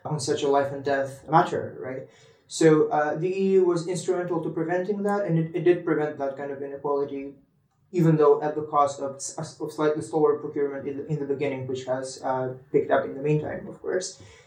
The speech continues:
But also in terms of how democratic and how bureaucratized the European Union is and, and, and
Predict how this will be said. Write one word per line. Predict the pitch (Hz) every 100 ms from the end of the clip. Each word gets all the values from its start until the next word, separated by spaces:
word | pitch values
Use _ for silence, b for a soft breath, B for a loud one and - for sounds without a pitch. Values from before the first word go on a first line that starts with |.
| _
But | 196
also | 208 233 220 196 190
in | 190 196 190
terms | 208 202
of | 156 -
how | 165 160 151 151
democratic | 160 156 - 160 156 131
and | 135
how | 139 143 139 135 131 127
bureaucratized | 151 151 156 147 131 131 135
the |
European | 139 135 143 135
Union | 147 160 131 127
is | 131 131 -
and, | 135 -
and, | 143 -
and | 143